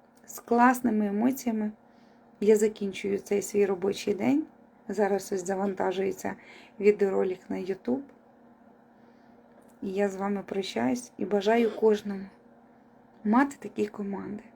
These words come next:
мати таких людей в команді. Якщо ви ще такого не маєте,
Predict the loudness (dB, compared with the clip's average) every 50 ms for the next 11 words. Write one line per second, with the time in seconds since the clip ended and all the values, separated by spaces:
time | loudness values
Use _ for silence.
0 | -20 -20 -20 _ _ _ _ _ -20 _ _ _ _ _ -20 -20 -14 _ -2 0
1 | 2 2 2 0 -4 -8 -10 -10 -12 -12 -6 -4 -2 -2 -2 -2 -4 -6 -6 -8
2 | -10 -12 -10 -8 -8 -8 -8 -8 -10 -12 -16 -20 -20 -20 -20 -20 -20 -20 _ _
3 | _ -20 -20 -20 -20 -20 -20 -20 -20 -20 -20 -20 -20 -16 -4 2 4 6 6 6
4 | 4 2 -2 -4 -4 -2 -2 0 2 4 4 4 4 4 4 4 2 0 -2 -4
5 | -6 -6 -10 -14 -14